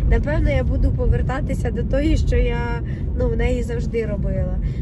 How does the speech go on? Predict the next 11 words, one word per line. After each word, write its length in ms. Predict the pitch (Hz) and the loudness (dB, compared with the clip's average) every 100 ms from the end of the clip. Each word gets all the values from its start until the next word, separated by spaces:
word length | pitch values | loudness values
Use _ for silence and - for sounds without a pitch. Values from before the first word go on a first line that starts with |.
| - | -2
Тому 180 | 247 262 | -2 0
не 140 | 285 302 | 0 0
готова 420 | 302 302 277 247 | 0 0 0 0
розказувати 720 | 233 - 240 254 233 269 - - | 2 2 2 2 2 2 2 2
треш-історії, 880 | 240 - - 240 233 240 233 233 233 | 2 0 0 -2 -2 -2 -2 -2 -4
які 280 | 226 240 | -4 -4
пов'язані 680 | 220 226 226 226 247 240 247 | -4 -2 -2 -2 -2 -4 -4
з 80 | - | -2
нею, 440 | 302 415 339 277 - - - - - | -2 -2 -2 -2 -2 0 0 0 0
але, 300 | 214 240 262 269 269 262 254 247 | 0 0 0 -2 -2 -2 -2 -4
м, 80 | 240 | -6